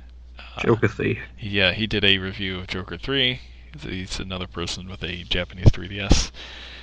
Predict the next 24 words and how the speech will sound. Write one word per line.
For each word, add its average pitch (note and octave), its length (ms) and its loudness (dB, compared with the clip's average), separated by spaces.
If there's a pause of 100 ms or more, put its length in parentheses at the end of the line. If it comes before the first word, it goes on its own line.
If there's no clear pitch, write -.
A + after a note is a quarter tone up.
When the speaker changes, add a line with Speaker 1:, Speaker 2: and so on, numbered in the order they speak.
(240)
Speaker 2:
Mm. A2 180 10
Speaker 1:
And G#2+ 160 2
I G#2 100 2
guess G#2+ 600 4 (260)
most G#2+ 420 -4
of - 60 -8
the B2 80 2
monsters C3 480 2
in C3+ 60 -6
the C3 80 -2
game C3 280 -2
are A2 40 -2
from G2+ 180 -8
Dragon G#2 240 2
Quest - 280 -4
ten. A#2+ 300 0 (1300)
Speaker 2:
That C3+ 160 8
makes A#2 280 6
sense. - 640 2
That's A2 240 2
a A2 100 8
good G#2 240 6
way G#2 180 8
to G2+ 240 6